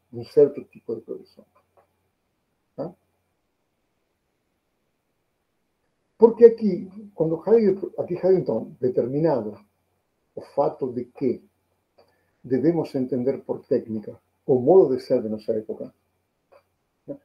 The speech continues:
O que temos que procurar é qual é sua essência, quer dizer, qual é sua verdade, né?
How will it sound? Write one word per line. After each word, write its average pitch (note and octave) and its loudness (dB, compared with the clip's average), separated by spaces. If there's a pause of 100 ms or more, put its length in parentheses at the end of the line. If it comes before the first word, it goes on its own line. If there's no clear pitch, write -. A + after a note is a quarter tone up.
(340)
O D#3+ -2
que C#3+ 0
temos F#3 0
que - -8
procurar D3+ 4
é E3 -6
qual D#3+ 0
é D#3 -4
sua D3 -2
essência, A#2+ -6
quer C#3 -14
dizer, C3 -12
qual D#3+ -2
é - -10
sua D3 0
verdade, A#2 -2 (960)
né? C3 -10